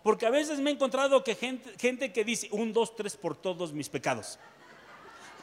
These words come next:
Y, y eso es muy padre. Yo también quisiera un, dos, tres por todos mis, y se acabó. No, el Señor me ha enseñado. No, no, no, no, no.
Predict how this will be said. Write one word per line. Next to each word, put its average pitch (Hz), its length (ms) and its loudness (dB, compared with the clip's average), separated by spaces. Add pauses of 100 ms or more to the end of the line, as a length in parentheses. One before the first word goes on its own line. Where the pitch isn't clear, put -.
Y, 208 380 -6
y 294 40 4
eso 320 240 2
es 254 120 0
muy 285 240 2
padre. 247 600 4
Yo 269 120 -4
también 285 320 4
quisiera 254 320 -4
un, 262 60 -10
dos, 285 200 2
tres 269 180 -2
por 220 160 4
todos 262 200 8
mis, 240 160 -2 (180)
y 180 100 8
se 175 160 4
acabó. 151 340 4 (880)
No, 294 480 8
el 240 80 2
Señor 214 380 0
me 277 140 -2
ha 302 60 0
enseñado. 240 540 0
No, 135 360 0
no, 170 180 0
no, 135 180 -4
no, 117 460 -8
no. 113 220 -10